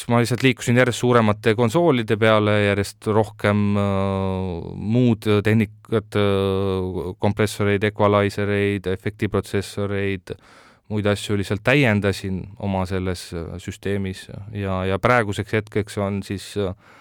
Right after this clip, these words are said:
kaheteist kanali asemel on nüüd kolmkümmend kaks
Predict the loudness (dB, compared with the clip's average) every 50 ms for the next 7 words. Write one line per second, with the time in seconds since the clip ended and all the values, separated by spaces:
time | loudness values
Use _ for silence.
0 | -20 -20 -20 -20 -20 _ _ _ _ _ _ _ _ _ -4 0 2 2 2 2
1 | 2 0 0 0 2 2 2 0 0 -4 -2 0 0 2 4 4 4 6 4 4
2 | 2 2 0 0 2 2 2 2 2 2 2 2 2 0 2 2 2 0 0 -4
3 | -8 -20 _ _ _ _ _ _ _ _ _ -4 -2 0 2 2 2 2 2 2
4 | 2 2 0 -2 -6 -4 2 2 4 4 4 2 2 0 0 0 2 2 2 2
5 | 2 0 -2 -2 0 0 0 -2 -4 -12 -12 -12 -12 -14 -16